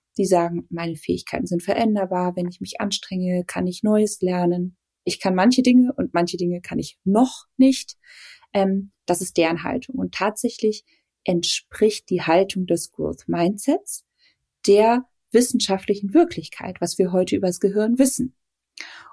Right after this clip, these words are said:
Und früher hat man tatsächlich gedacht,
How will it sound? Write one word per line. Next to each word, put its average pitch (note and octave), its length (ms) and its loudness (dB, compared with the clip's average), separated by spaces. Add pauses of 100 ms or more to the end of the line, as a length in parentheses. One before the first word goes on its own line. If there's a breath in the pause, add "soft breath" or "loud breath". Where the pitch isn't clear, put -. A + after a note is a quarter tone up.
Und F#3+ 560 2 (120)
früher D4+ 560 4 (200)
hat G3+ 220 -2
man G3 120 0
tatsächlich - 680 -2
gedacht, B3+ 560 -2